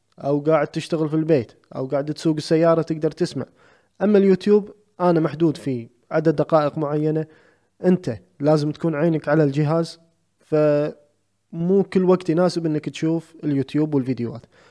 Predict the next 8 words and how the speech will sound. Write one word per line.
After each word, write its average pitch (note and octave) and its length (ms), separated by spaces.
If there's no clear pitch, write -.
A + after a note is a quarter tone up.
فالبودكاست G3 720
بالنسبة E3 360
لي B2+ 120
فرصة F3+ 440
أقدر D#3 260
أستغلها D3+ 480
إني C#3 180
أتكلم D#3 500